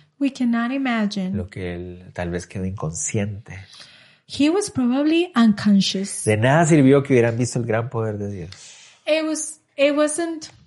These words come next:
Speaker 1: I mean, they saw the power of God, but that didn't do anything to them.
Speaker 2: Manipulados por el engaño.
Speaker 1: They were manipulated by deceit.
Speaker 2: Lo dejan tirado en la basura.
Speaker 1: They leave him in the dump.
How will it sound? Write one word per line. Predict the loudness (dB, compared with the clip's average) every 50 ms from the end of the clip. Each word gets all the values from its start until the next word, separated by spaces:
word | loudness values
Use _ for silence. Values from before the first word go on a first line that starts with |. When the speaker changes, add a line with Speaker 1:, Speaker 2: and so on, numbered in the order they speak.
| _ _ _ _ _ _ _ _ -8 -4
Speaker 1:
I | -2
mean, | 0 0 0 0 -4 -8 -12 _ 0
they | 2 4 4 4
saw | 2 2 2 4 4
the | 4 2 2
power | 2 2 2 4 4 4 2
of | 0 0 0
God, | 0 2 2 0 -2 -4
but | -6 -4 -2
that | -2 -4 -4 0
didn't | -2 2 4 4 4 4
do | 4 4
anything | 2 2 2 0 -2 -2 -4 -4 -4 0
to | 0 2
them. | 4 4 2 2 0
Speaker 2:
Manipulados | 0 0 0 0 0 0 -2 -4
por | -6 -6 -6 -4
el | -4
engaño. | -6 -8 -10 -14 -14 -14 -8
Speaker 1:
They | -6 -4 -2
were | 0 2 2 2
manipulated | 2 2 2 2 2 2 2 2 2 4 4 2 2 0 0 -2 0
by | 0 0 2
deceit. | 2 0 0 0 -2 0 0 0 0 -4 -12 -20 -20 _ _ _ _ _ _ _ _ _ _ _
Speaker 2:
Lo | -2 0 2
dejan | 2 2 0 0 0
tirado | 0 0 2 4 4 4 4
en | 2
la | 2 0
basura. | 0 -2 2 4 4 6 6 6 4 2 0 -4 -10 -4 2
Speaker 1:
They | 4 6 8
leave | 8 8 8 8 6 6 4 2
him | 2 2 4 2 2 2 4
in | 4 6 8
the | 8 6
dump. | 6 6 4 4 4 2 -2 -6